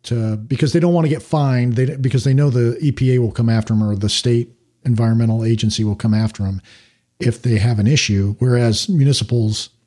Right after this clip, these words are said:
it kinda lags, right? They don't, 'cause if you're fining them, you're really fining the end use customer, right? So,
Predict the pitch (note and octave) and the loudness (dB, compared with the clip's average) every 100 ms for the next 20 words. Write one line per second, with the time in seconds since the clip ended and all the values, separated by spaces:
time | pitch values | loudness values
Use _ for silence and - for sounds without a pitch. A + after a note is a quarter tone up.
0 | _ _ _ B2 A2 C3 A2+ G#2 A#2+ A#2 | _ _ _ -6 0 0 0 0 0 0
1 | G#2 F#2 G#2+ G#2+ G#2+ A2+ A#2+ D#3 G#2+ - | 0 -2 -2 -2 0 0 0 -2 -6 -20
2 | - _ - C#3 A#2 B2 - C#3+ C#3+ A2+ | -20 _ -4 -2 0 -2 0 2 4 2
3 | A2 A2+ B2+ A2+ G#2 - A#2+ A2+ A2 G#2+ | 2 2 2 2 0 0 2 2 2 0
4 | G#2 - _ _ _ _ _ _ - F#2+ | -2 -8 _ _ _ _ _ _ -12 -8
5 | B2 A2+ G#2+ F#2+ - A2 G2 D#2+ D2+ _ | -2 2 2 0 -2 -2 -4 -8 -14 _
6 | _ _ _ _ _ _ G2 A2+ - - | _ _ _ _ _ _ -2 0 -2 -2
7 | C3 A#2 | 2 2